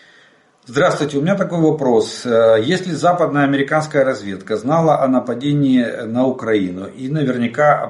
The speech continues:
предполагала, что потребуется военная помощь нашей стране, то почему они уже тогда не решили разворачивать свои В П К?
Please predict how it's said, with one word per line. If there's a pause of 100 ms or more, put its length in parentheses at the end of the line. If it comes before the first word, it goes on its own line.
предполагала,
что
потребуется
военная
помощь
нашей
стране, (280)
то
почему
они
уже
тогда
не
решили
разворачивать
свои
В
П
К?